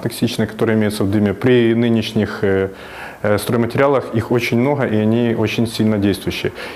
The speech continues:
И третье – это связывание кислорода, э, что приводит тоже к смерти. Поэтому вам нужно взять любую тряпку, которая есть, смочить её водой.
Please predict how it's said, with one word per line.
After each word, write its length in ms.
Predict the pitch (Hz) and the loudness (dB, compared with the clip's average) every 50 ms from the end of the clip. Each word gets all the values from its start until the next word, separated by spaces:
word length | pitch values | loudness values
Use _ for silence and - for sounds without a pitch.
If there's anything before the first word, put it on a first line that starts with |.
| - - | -4 -4
И 60 | 113 | -2
третье – 400 | - - 160 190 185 185 160 139 | 0 2 2 2 2 2 0 0
это 160 | - - 120 | 0 0 -2
связывание 560 | - - 139 139 123 127 120 120 117 113 107 | 0 2 2 2 2 2 2 2 2 2 0
кислорода, 840 | 110 113 107 - - 107 110 120 131 117 110 107 104 98 95 90 - - - - - - | 0 -2 -4 0 0 0 2 2 0 2 2 0 0 0 -2 -4 -8 -12 -16 -16 -8 -2
э, 240 | 104 101 98 98 95 | -2 0 0 0 -2
что 200 | - - - - | -4 -4 -6 -4
приводит 460 | - 107 107 120 120 113 110 - - | -2 0 2 2 2 0 0 -2 0
тоже 220 | 110 107 104 110 | -2 0 0 0
к 40 | 104 | -2
смерти. 400 | - - 95 87 - - - 120 - - - - - - - | -4 -4 -4 -4 -4 -6 -10 -10 -10 -10 -14 -14 -16 -8 -2
Поэтому 460 | - 127 139 135 - 135 131 127 127 | 0 2 2 2 2 2 2 2 2
вам 260 | 143 151 156 156 131 | 2 2 0 0 0
нужно 380 | 117 107 95 - 92 92 92 104 - - - | 0 0 0 -2 -2 -4 -4 -4 -8 -8 -6
взять 460 | 107 98 104 117 110 - - - - | -2 0 2 2 2 0 -2 -6 -4
любую 420 | 117 117 123 117 117 123 120 120 113 | 0 0 2 2 4 4 4 4 4
тряпку, 420 | 113 143 139 139 135 - - 110 | 2 2 2 2 2 2 -2 -2
которая 460 | - 113 107 - 117 113 110 107 104 | -2 -2 -2 -2 0 0 2 2 2
есть, 360 | 101 101 98 101 - - - - - - - - - - | 2 2 0 -2 -4 -8 -14 -16 -14 -12 -12 -12 -10 -8
смочить 480 | - - 123 123 117 - 165 151 - | -2 0 0 2 2 2 0 0 2
её 180 | 135 123 120 113 | 4 4 4 4
водой. 420 | 117 120 107 110 113 110 107 107 | 4 2 2 2 2 2 2 0